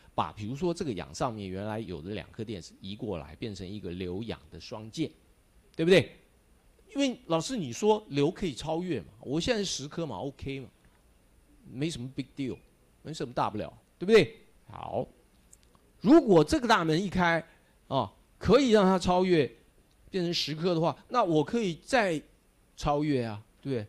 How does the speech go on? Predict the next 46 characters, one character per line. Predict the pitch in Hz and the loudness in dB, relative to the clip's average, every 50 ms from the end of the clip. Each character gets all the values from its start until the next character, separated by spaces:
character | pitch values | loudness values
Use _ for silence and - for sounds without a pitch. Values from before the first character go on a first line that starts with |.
| - | -6
超 | - - 190 202 214 | -2 0 0 0 0
越 | 233 226 202 | 0 0 0
再 | 170 - 247 202 156 | 0 2 0 0 2
超 | - - - 160 151 156 | 2 2 2 2 2 2
越， | 160 139 - - - - _ _ _ _ _ _ | 0 -2 -4 -4 -10 -20 _ _ _ _ _ _
我 | - 156 170 | -6 -4 -2
变 | 254 247 208 | 0 0 0
十 | 175 - - 180 | 0 0 0 2
二 | 214 226 202 170 | 4 4 4 2
颗， | 135 - 165 180 170 175 - - _ _ _ _ _ _ _ | 0 0 0 0 0 -2 -4 -8 _ _ _ _ _ _ _
对 | - 202 | -2 2
吧？ | 185 | 2
我 | 170 165 | 4 4
再 | 175 - 269 226 | 4 4 6 4
变 | 208 - 240 185 180 | 6 6 4 2 2
出 | - 185 190 | 2 0 0
一 | 190 180 | 0 0
个 | 170 | 2
double | 165 175 165 170 175 | 2 4 4 4 4
bond | 165 180 175 151 | 4 4 2 2
来， | 139 131 135 | 2 2 2
我 | 143 139 139 | 4 2 2
这 | 143 - 247 220 | 0 -2 -2 0
个 | 180 160 | 0 2
氧 | 151 131 101 98 - _ _ _ _ _ _ _ _ | 0 0 -2 -2 -6 _ _ _ _ _ _ _ _
也 | - 208 214 214 233 | -2 2 4 4 6
把 | 240 226 165 151 | 6 4 4 4
两 | 156 147 120 123 | 2 2 0 -2
颗 | 127 160 165 | -2 -2 -2
电 | 160 156 135 | 0 -2 -2
子 | 113 98 101 | -4 -8 -10
移 | 101 107 120 | -10 -8 -4
过 | 123 135 135 117 101 | -2 0 0 0 0
来， | 92 85 78 76 78 - - _ _ _ _ _ _ | -2 -6 -8 -12 -16 -20 -20 _ _ _ _ _ _
是 | - - 175 | -12 -6 -4
不 | 175 | -2
是？ | 165 202 175 117 - - _ _ _ _ _ _ _ _ _ _ _ _ _ _ _ _ _ _ _ _ _ _ _ _ _ _ _ _ _ _ _ _ _ _ _ _ _ _ _ _ _ | 2 2 2 2 2 -4 _ _ _ _ _ _ _ _ _ _ _ _ _ _ _ _ _ _ _ _ _ _ _ _ _ _ _ _ _ _ _ _ _ _ _ _ _ _ _ _ _
十 | - - - - - 151 147 170 | -12 -8 -6 -6 -6 -4 -4 -2
二， | 190 202 165 117 - _ - - | 0 -2 -2 -2 -6 _ -6 2
那 | - 262 | 4 4
我 | 233 208 185 180 190 | 6 8 8 6 6
再 | - - 285 247 | 6 6 6 6
下 | 208 214 254 220 190 | 8 6 6 4 4
去 | 170 208 214 196 | 2 0 -2 0
再 | 185 - 254 190 | 4 6 6 6
来 | 170 151 135 139 143 143 | 6 4 2 2 0 -2